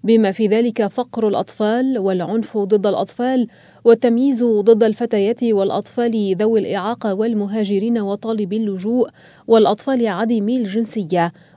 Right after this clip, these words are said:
واللاجئين. وقالت إن دمجًا غير كاف لنهج قائم على حقوق الطفل ضمن تخطيط وتنفيذ سياسات صحة الطفل، بالإضافة إلى قوانين قمعية في مجال قضاء الأحداث،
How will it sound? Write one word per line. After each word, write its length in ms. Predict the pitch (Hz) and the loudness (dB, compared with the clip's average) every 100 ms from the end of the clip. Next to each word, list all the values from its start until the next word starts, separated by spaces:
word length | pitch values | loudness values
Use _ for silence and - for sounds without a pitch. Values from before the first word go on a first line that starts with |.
| - | -2
واللاجئين. 680 | 196 165 185 202 - 107 - - _ _ _ _ - | 0 0 -4 -6 -8 -8 -10 -14 _ _ _ _ -10
وقالت 560 | 120 - 185 180 233 | -8 -2 0 0 0
إن 220 | 202 175 | -2 -2
دمجًا 260 | 156 170 175 | 0 -2 -2
غير 320 | 170 190 196 | -2 0 0
كاف 260 | 202 247 247 | 0 -2 0
لنهج 500 | 214 196 214 220 226 | 0 0 0 0 -2
قائم 540 | 202 208 - 233 226 | -2 -2 0 0 0
على 260 | 190 202 208 | -2 -2 -4
حقوق 380 | - 196 233 220 | -4 -2 -2 -2
الطفل 580 | 190 226 - 220 202 165 | -4 -6 -4 0 0 0
ضمن 420 | 196 208 208 185 | -2 0 -2 -4
تخطيط 480 | 202 - - 254 233 | -8 -10 -6 -4 -2
وتنفيذ 720 | 196 214 226 190 - 233 190 | -2 0 -2 -6 -4 -2 -2
سياسات 560 | - 226 185 226 214 | -2 -2 -2 -4 -4
صحة 420 | 190 170 233 - 190 | -6 -8 -12 -10 -8
الطفل، 460 | 180 - 254 262 226 _ _ _ - | -6 -4 -2 -2 -4 _ _ _ 0
بالإضافة 600 | 247 262 277 302 - 190 190 | 4 4 4 2 2 -2 -2
إلى 320 | 165 233 180 | 0 2 2
قوانين 460 | - 240 196 226 226 | 2 2 2 2 0
قمعية 520 | - 220 202 226 220 | -2 -2 -2 0 -2
في 200 | 180 226 | -2 -2
مجال 380 | 202 185 226 190 | -2 0 -2 -2
قضاء 420 | - 170 226 208 | -4 -4 -4 -4
الأحداث، 760 | 185 175 - 180 214 254 - | -6 -8 -6 -2 -2 -2 -2